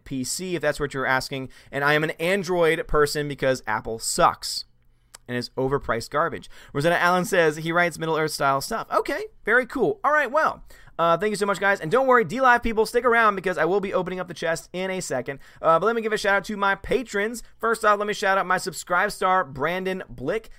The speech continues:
Thank you so much, man, for being a subscriber over there. And to all of my patrons, huge shout outs to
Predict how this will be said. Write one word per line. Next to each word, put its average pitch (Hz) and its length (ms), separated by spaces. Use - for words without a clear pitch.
Thank 180 180
you 180 60
so 180 240
much, 175 200
man, 165 300
for 147 100
being 160 200
a 156 40
subscriber 147 560
over 131 280
there. 165 360
And 226 360
to 240 160
all 160 160
of 170 80
my 208 140
patrons, 190 540
huge 180 160
shout 160 180
outs 156 180
to 175 180